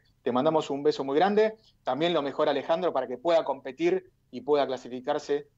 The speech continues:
a Tokio y a todo el equipo de, de remo adaptado argentino.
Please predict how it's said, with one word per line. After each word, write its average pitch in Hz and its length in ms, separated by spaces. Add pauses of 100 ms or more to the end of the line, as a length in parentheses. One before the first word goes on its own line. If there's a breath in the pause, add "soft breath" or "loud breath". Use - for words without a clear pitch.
a 120 180
Tokio 214 380
y 160 100
a 127 120
todo 139 420
el 139 120
equipo 135 580 (180)
de, 123 360
de 131 120
remo 127 260
adaptado 120 280
argentino. 107 420